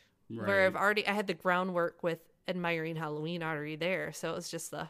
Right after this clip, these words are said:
Speaker 1: Mm-hmm.
Speaker 2: all the little pieces that had to come together to make this thing that I
Speaker 1: Right.
Speaker 2: spend so much time on now.
Speaker 1: <laughs> As an artist myself, I've, I've heard of the, this whole thing about, you know, people getting their start on eBay.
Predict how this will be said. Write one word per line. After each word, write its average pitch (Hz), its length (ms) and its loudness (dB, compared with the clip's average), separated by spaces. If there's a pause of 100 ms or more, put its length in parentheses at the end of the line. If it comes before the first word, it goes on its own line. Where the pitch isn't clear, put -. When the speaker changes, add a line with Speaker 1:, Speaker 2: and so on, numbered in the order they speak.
Speaker 1:
Mm-hmm. 104 460 -2 (120)
Speaker 2:
all 175 140 -2
the 170 80 -2
little 170 160 4
pieces 180 400 -8
that 160 120 -2
had 165 120 -6
to 160 60 -6
come 156 200 -8
together 156 460 -4
to - 180 -12
make 147 380 -12 (800)
this 170 180 -4
thing 185 320 2
that 170 160 2
I 160 40 4
Speaker 1:
Right. 165 60 0
Speaker 2:
spend 170 340 -6
so 180 80 -6
much - 240 -6
time 190 280 -6
on 151 160 -6
now. 175 320 -4 (480)
Speaker 1:
<laughs> - 1120 0
As 139 220 2
an 131 60 4
artist 160 400 2
myself, 135 540 0
I've, 131 260 0 (440)
I've 143 180 -2
heard 175 280 6
of 143 100 2
the, 127 240 4
this 127 240 -2
whole 131 160 2
thing 120 280 2
about, 113 360 -2 (640)
you 147 120 4
know, 120 120 2
people 135 280 0
getting 127 160 0
their 120 100 -6
start 131 300 0
on 117 80 -2
eBay. 110 540 0